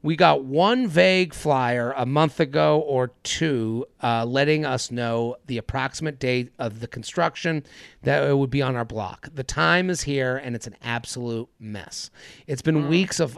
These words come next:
Speaker 1: on and off days of construction in front of our house some days, but mostly not, with no notice when they'll be out front. So every week or so,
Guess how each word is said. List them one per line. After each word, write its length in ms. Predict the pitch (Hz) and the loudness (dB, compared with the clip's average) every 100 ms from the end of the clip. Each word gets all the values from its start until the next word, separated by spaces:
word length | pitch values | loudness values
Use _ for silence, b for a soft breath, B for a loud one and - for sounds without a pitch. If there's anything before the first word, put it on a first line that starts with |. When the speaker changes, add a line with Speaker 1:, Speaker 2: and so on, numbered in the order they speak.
| - | -2
Speaker 1:
on 380 | 139 151 170 | 4 8 8
and 100 | 196 | 6
off 460 | 180 139 135 131 - | 0 0 0 -2 -4
days 480 | 123 120 113 113 110 | -2 0 0 -2 -6
of 180 | 123 - | -10 -12
construction 640 | 110 - 175 165 - 160 | -12 -8 -4 -4 -4 -6
in 80 | 131 | -6
front 240 | - 143 | -6 -6
of 120 | 127 | -6
our 120 | 113 | -6
house 460 | 101 127 139 135 - - | -6 -2 -2 -2 -8 -12
some 340 | - 131 123 | -6 -4 -4
days, 380 | 117 117 113 113 B B - | -4 -4 -4 -8 B B -6
but 140 | 143 | -4
mostly 460 | 143 156 175 - 151 | 2 4 4 2 0
not, 400 | 143 143 85 65 | 2 0 -2 -8
with 180 | 120 147 | -6 2
no 160 | 156 | 4
notice 480 | 175 185 196 170 - | 8 8 8 4 0
when 160 | 156 151 | -2 0
they'll 140 | 151 | 0
be 120 | 151 | 0
out 200 | 147 147 | 2 0
front. 320 | - 165 117 | 0 -2 -2
So 140 | - 131 | -8 -4
every 200 | 147 175 | 0 0
week 320 | 180 214 190 | 0 -2 -4
or 40 | |
so, 340 | 151 - 117 | -8 -8 -8